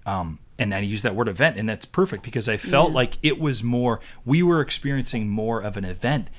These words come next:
Speaker 1: than we were a screening by any means. It was almost as, there's the film, right? And,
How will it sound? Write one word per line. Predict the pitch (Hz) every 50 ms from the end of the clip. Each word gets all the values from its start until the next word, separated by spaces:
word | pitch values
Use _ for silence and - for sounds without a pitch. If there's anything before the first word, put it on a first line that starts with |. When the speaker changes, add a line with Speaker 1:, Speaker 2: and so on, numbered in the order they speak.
| - - -
Speaker 1:
than | 120 113 104
we | 104 110 110
were | 101 104 107 107 101 98 - -
a | - -
screening | - - - - 131 156 170 135 90 82
by | 82 - 101 95 104
any | 131 165 156
means. | 117 92 87 85 85 - - - - - - -
It | 156 190 202 -
was | 202 180 135
almost | - - 165 175 170 156 139 - 151
as, | 127 127 - - - -
there's | 143 131 120 -
the | - 101
film, | - - - 160 120 95 90 90 90
right? | 95 113 135 139 - - - - - - - _ - - -
And, | 117 110 110